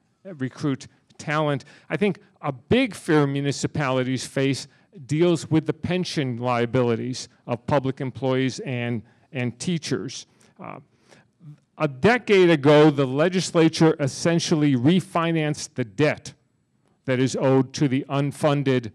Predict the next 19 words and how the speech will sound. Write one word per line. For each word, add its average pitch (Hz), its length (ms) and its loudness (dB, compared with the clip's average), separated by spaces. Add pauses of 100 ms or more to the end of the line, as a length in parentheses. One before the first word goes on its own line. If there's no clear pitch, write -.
(220)
or 127 160 0
underfunded 120 920 -2 (460)
public 143 320 -2
employee 135 680 -2
and 123 420 -6
teacher 135 420 -2
pension 143 540 -6
programs. 127 720 -4 (460)
The 135 100 0
deal 175 720 4 (160)
was, 139 400 0
"Okay, 185 400 2
municipalities, 160 960 -2
you're 170 100 -2
gonna 180 120 -4
have 170 140 -4
to 160 60 -6
pay 185 280 0
more 175 460 2